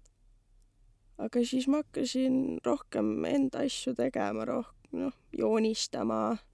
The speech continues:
kõike oma kunsti ja ma sain aru, et vahet ei ole, kus ma olen. Et mina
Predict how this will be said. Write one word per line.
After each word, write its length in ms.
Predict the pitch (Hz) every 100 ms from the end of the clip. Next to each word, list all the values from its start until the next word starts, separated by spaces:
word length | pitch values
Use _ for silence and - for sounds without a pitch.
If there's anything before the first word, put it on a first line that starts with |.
| _ - - _ - - _ _ - - _ - - _ -
kõike 300 | 254 233 220
oma 160 | 220 214
kunsti 600 | 254 277 262 - - 202
ja 40 |
ma 140 | 202 220
sain 240 | 233 240
aru, 220 | 277 294 220 -
et 460 | - - _ - - - - _ - _ _ - - _ - - - _ - _ _ _ _ _ _ _ _ _ _ _ - _ _ -
vahet 380 | 190 208 - 220
ei 80 |
ole, 220 | 302 269 214 - - - _ - - _ _ - -
kus 240 | 226 -
ma 140 | 208 202
olen. 380 | 202 190 240 - _ - - _
Et 100 | - 247
mina 180 | 214